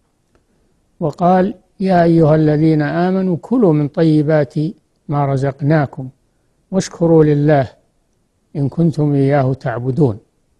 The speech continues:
فعلى المسلم إذا أراد الحج أن ينتقي له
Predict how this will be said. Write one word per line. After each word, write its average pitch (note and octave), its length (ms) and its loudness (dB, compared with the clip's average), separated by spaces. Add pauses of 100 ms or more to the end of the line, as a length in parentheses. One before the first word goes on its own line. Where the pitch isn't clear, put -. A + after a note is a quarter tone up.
(1040)
فعلى D#3 300 2
المسلم D#3 440 0
إذا C#3+ 340 2
أراد D3+ 260 -2
الحج F3 340 -4 (300)
أن D#3+ 120 2
ينتقي D3+ 640 0
له D3+ 380 0